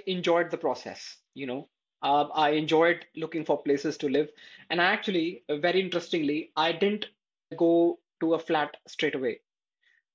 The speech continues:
So I lived in a massive English Victorian house.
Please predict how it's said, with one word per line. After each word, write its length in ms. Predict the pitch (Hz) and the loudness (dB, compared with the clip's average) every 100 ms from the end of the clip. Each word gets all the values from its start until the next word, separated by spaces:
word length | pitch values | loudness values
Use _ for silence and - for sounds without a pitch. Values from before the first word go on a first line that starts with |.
| _ _ | _ _
So 200 | - 165 | -6 -2
I 240 | 165 175 196 | 2 2 2
lived 440 | 190 196 170 - _ _ - | 2 2 0 -14 _ _ -4
in 440 | 180 190 196 190 _ _ 175 | -2 -2 -2 -4 _ _ -2
a 80 | |
massive 540 | 170 160 175 202 185 - - | 0 -2 -2 0 0 -2 -4
English 460 | 170 160 165 - - - | 0 2 2 2 -4 -10
Victorian 720 | 151 - 170 165 170 160 - | -8 2 4 4 2 -2 -8
house. 580 | - 147 143 165 - | 0 2 2 -2 -12